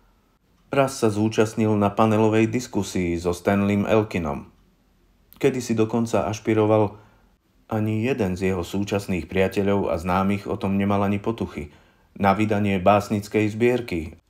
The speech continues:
ako mladý objav roka Yaleskej univerzity. Keď začal manažér hotela nahlas čítať názvy jeho kníh, Mike zaľutoval, že naňho vytiahol ten magnetofón. Neskôr bude počúvať Olenov odmeraný hlas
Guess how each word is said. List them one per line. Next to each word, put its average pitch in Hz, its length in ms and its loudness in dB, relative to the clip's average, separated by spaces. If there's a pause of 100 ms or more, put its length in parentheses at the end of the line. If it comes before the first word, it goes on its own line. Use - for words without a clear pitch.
ako 98 260 2
mladý 113 540 2
objav 101 400 2
roka 107 480 2
Yaleskej 107 480 2
univerzity. 87 800 -4 (960)
Keď 143 160 0
začal 117 320 0
manažér 104 560 0
hotela 104 400 0
nahlas 101 480 -2
čítať 104 400 -2
názvy 101 480 0
jeho 98 160 -2
kníh, 95 400 -2 (480)
Mike 117 300 0
zaľutoval, 92 640 0
že 90 160 -4
naňho 95 300 -2
vytiahol 98 480 -4
ten 101 160 -2
magnetofón. 82 800 -4 (720)
Neskôr 120 420 0
bude 110 240 2
počúvať 104 640 0
Olenov 104 480 4
odmeraný 107 600 0
hlas 101 400 0